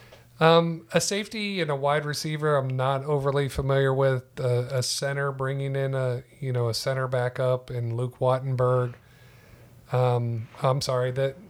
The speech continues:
the safety at one fifty-two was, uh, Delarrin Turner-Yell, and at pick one sixty-two was wide receiver Montrell Washington. Center Luke Wattenberg at one seventy-one, Matt Henningsen,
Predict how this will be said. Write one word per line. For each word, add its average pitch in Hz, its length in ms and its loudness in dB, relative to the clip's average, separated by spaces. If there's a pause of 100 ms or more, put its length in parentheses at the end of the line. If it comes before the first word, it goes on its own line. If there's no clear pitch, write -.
(180)
the 147 140 2
safety 180 500 0
at 139 140 -2
one 143 200 -2
fifty-two 143 680 -2
was, 127 460 0
uh, 120 220 0
Delarrin 135 760 0
Turner-Yell, 131 960 0 (600)
and 120 260 2
at 120 160 -2
pick 143 220 2
one 135 260 2
sixty-two 143 580 -6
was 131 220 -2
wide 123 300 2
receiver 127 400 -2
Montrell 123 520 0
Washington. 127 800 -2 (720)
Center 139 460 -4
Luke 131 320 -8
Wattenberg 139 720 0
at 123 160 -6
one 135 240 -2
seventy-one, 139 840 -2 (120)
Matt 131 320 0
Henningsen, 143 800 -2